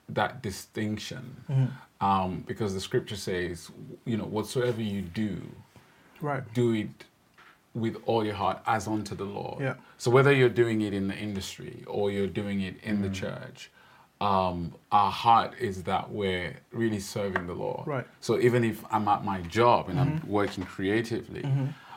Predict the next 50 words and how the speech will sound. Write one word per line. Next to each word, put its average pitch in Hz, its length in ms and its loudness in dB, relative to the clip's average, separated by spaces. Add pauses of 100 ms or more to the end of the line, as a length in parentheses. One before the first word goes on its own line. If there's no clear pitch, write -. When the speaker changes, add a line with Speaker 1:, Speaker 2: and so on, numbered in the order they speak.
(120)
Speaker 1:
I 104 120 2
know, 98 480 -2
you 104 140 -4
know, 92 100 -2
I 92 140 -2
put 113 240 -2
in 98 240 0
the 95 80 -4
best 107 440 0
that 101 120 -4
I 92 140 -4
can 92 240 -8
do 117 120 2 (100)
Speaker 2:
Yeah. 87 120 -4
Speaker 1:
because 113 300 -4
I 95 80 -6
know 95 180 -2
I 98 240 -2
am 98 220 -2
representing 98 680 -2
Christ - 400 -12
Speaker 3:
Yeah. 98 120 -4
Speaker 2:
Yeah. 127 120 -2 (160)
Speaker 1:
where 98 300 2
I 90 160 -4
am. - 400 -6 (420)
Um, 92 640 2
and, 101 240 -4
and, 98 280 -4
and 98 320 -4
it, 117 440 -4
it, 117 80 -2 (300)
I 110 80 4
might, 120 360 6 (100)
it, - 240 -14
I 120 40 2
mean, 113 200 4
the 107 80 -2
piece 123 240 2
of 104 100 2
work 107 480 6
itself 110 480 4
that 101 140 0
I'm 95 240 0
working 107 340 4
on 95 160 -2
might 95 160 0
not 98 260 -2
necessarily 95 520 -4
be 90 460 -4